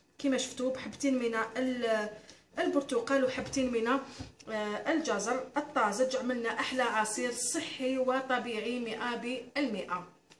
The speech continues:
كذلك ها هي هنا خرجتها من ال-، من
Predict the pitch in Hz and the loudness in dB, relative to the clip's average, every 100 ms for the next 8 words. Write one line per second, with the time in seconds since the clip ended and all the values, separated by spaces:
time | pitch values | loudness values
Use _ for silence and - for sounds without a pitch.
0 | _ _ _ _ _ _ _ _ _ _ | _ _ _ _ _ _ _ _ _ _
1 | _ _ _ 262 262 262 254 247 254 254 | _ _ _ -12 -4 0 0 0 -2 -2
2 | 247 240 240 233 233 233 - 233 226 220 | 0 0 0 -4 -6 -8 -4 -2 -2 -4
3 | 214 220 214 208 202 202 214 | -6 -4 -2 -2 -2 -2 -4